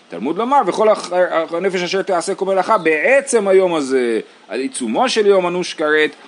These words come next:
ואינו אנוש כרת על תוספת מלאכה. יכול לא יהיה אנוש כרת על תוספת מלאכה, אבל יהיה אנוש כרת על תוספת עינוי", אם בן אדם לא התענה עד, אה, עד הלילה,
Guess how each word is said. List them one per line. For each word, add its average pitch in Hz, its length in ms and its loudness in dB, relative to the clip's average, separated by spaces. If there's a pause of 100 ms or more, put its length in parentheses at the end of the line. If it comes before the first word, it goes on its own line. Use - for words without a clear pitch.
(140)
ואינו 165 320 2
אנוש 208 180 -2
כרת 175 240 -2
על 151 80 -2
תוספת 139 380 -10
מלאכה. 117 360 -4 (380)
יכול 185 380 0
לא 143 160 4
יהיה 139 320 2
אנוש 139 220 -6
כרת 139 260 0
על 135 80 -2
תוספת 131 380 -8
מלאכה, 139 520 0 (280)
אבל 135 240 -2
יהיה 147 380 0
אנוש 175 240 -4
כרת 156 300 -2
על 135 80 -2
תוספת 139 460 -2
עינוי", 127 720 -2 (300)
אם 160 140 -2
בן 151 140 0
אדם 151 320 -2 (220)
לא 151 200 2
התענה 147 580 -2 (320)
עד, 131 360 0 (320)
אה, 120 60 -2 (800)
עד 139 180 -2
הלילה, 120 520 0